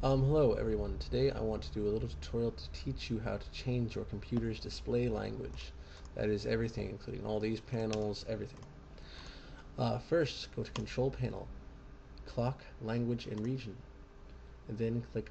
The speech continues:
on Region and Language. After that,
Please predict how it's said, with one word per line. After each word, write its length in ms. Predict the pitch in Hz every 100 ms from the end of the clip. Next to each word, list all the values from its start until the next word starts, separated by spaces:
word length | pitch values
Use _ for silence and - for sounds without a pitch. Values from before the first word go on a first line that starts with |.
| -
on 260 | 117 127 123
Region 280 | 113 113 120
and 100 | 123
Language. 420 | 170 131 - - - - - - - - - - - - - - - - - -
After 220 | 123 123 -
that, 260 | 135 156